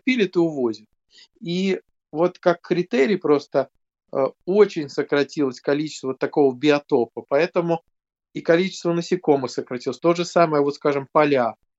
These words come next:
Вот есть такие поля, где вот ты идёшь и смотришь, ну, очень много разных видов растений. Действительно, не, не вот одна культура, а вот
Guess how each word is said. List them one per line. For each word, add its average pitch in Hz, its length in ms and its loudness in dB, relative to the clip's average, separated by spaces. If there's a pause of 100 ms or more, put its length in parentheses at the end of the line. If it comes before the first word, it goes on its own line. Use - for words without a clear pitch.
(120)
Вот 139 140 -6
есть 180 180 -2
такие 156 260 -6
поля, 208 440 2 (760)
где 131 160 -2
вот 143 140 -2
ты 147 100 -4
идёшь 202 240 -2
и - 40 -18
смотришь, 151 280 -6
ну, 170 100 -2
очень 180 260 2
много 139 260 -2
разных 127 360 -2
видов 120 240 -6
растений. 117 560 -8 (380)
Действительно, 143 580 0
не, 151 100 -4
не 151 80 0
вот 147 180 0
одна 156 240 -2
культура, 143 580 -2
а - 40 -8
вот 139 180 -2